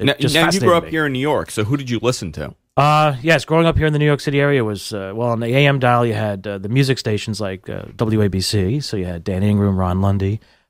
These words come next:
Speaker 1: and the early, my very early, early youth, you had the good guys that just phased out just as I was becoming old enough to understand what was going on the radio. But W A B C was the, uh, perennial, uh, successor. So you had, uh, Dan Ingram, Ron Lundy, Herb Oscar Anderson, uh,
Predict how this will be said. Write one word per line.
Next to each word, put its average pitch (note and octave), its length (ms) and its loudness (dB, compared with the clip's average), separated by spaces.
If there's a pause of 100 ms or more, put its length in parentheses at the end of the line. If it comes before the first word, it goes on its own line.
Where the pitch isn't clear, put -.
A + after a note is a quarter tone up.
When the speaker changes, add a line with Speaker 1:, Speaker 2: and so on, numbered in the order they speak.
(120)
Speaker 1:
and F#2 180 0
the F#2 140 0
early, B2 440 4
my A2 220 -2
very B2 400 2
early, D3 300 4
early A#2 260 0
youth, G#2+ 260 -2
you G2+ 60 -4
had G2 120 -6
the F#2+ 60 -10
good A#2 160 0
guys G2+ 260 0
that F#2+ 100 -8
just - 260 -8
phased G#2+ 340 -2
out G2 300 -2
just - 240 -2
as G#2 100 -6
I G#2 60 -2
was G2 160 -2
becoming F#2+ 480 -4
old G#2+ 160 -4
enough G2 180 -2
to G2 60 -8
understand G2 360 -2
what - 40 -8
was F2 80 -10
going G#2+ 200 -4
on - 120 -4
the A#2+ 60 -6
radio. G2 360 -4 (380)
But D3 220 0
W D3+ 260 6
A D3+ 80 6
B C#3+ 160 4
C C3 240 2
was A#2 320 4
the, G#2+ 240 -2
uh, G2+ 220 -6
perennial, G#2 500 -6 (420)
uh, - 60 -14
successor. - 540 -10
So - 160 -12
you G#2 100 -8
had, G2+ 220 -10
uh, - 320 -10
Dan A2+ 180 2
Ingram, G#2+ 500 2
Ron G#2 220 0
Lundy, G#2 400 0
Herb G2 180 -4
Oscar G2 320 -2
Anderson, F#2+ 480 -2 (400)
uh, - 480 -4